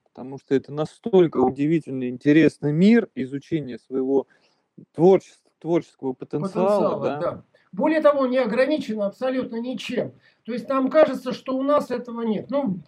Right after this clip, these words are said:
Speaker 2: вспоминайте, таких примеров приводилось и в интернете достаточно много, когда бабушка, там, я не знаю, восемьдесят пять или восемьдесят лет, и вдруг она начинает рисовать картину, ну, сверхпотрясающие, понимаете? То есть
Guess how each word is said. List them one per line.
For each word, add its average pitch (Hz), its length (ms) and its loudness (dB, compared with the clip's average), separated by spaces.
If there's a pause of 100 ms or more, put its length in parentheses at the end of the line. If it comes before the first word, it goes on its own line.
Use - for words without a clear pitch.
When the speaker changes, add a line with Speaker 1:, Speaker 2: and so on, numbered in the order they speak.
Speaker 2:
вспоминайте, 277 840 -4
таких 190 360 -6
примеров 226 480 -6
приводилось 190 640 -6 (320)
и 208 80 -8
в 196 100 -4
интернете 220 480 -4
достаточно 180 560 -10
много, 208 300 -6
когда 185 320 -6
бабушка, 214 640 -4 (420)
там, 190 280 -6
я 185 140 -6
не 185 100 -4
знаю, 190 240 0
восемьдесят 208 460 -6
пять 233 260 -8
или 180 140 -6
восемьдесят 185 540 -6
лет, 190 300 -6 (380)
и 220 100 -4
вдруг 262 280 -4
она 247 160 -4
начинает 247 480 -6
рисовать 233 500 -8
картину, 233 560 -6
ну, 220 280 -2 (320)
сверхпотрясающие, 190 1200 -4
понимаете? 180 580 -6
То 202 120 -10
есть - 180 -8